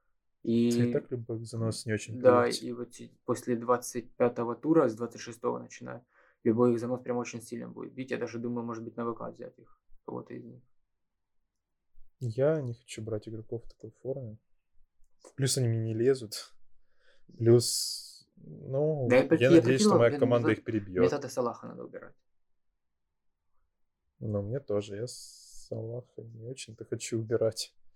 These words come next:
Speaker 1: Они четыре один
Speaker 2: Да.
Speaker 1: проиграли.
Speaker 2: И у них чисто теоретически двадцать шестой тур — это Ньюкасл. Нет,
Speaker 1: Нет,
Speaker 2: Шеффилд,
Speaker 1: Шеффилд.
Speaker 2: Челси.
Speaker 1: Шеффилд, Челси.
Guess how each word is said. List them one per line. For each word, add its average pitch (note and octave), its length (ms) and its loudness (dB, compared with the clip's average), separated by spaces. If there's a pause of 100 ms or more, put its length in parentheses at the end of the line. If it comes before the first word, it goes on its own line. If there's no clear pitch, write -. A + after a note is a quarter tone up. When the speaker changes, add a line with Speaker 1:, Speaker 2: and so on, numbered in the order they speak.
(440)
Speaker 1:
Они B2 180 2
четыре A#2 360 4
один A2+ 240 -2
Speaker 2:
Да. - 60 -20
Speaker 1:
проиграли. G#2+ 680 0
Speaker 2:
И C3 80 0
у C3 40 6
них C#3 240 4
чисто C3 260 -2
теоретически B2+ 640 -6
двадцать B2 280 -2
шестой A#2+ 340 -6
тур — B2 240 -4
это B2+ 200 -4
Ньюкасл. B2 880 -4 (960)
Нет, A#2+ 220 2
Speaker 1:
Нет, G2 300 -6
Speaker 2:
Шеффилд, C3 460 2
Speaker 1:
Шеффилд. A#2+ 220 -2
Speaker 2:
Челси. - 120 -14
Speaker 1:
Шеффилд, - 300 -4
Челси. G2+ 580 2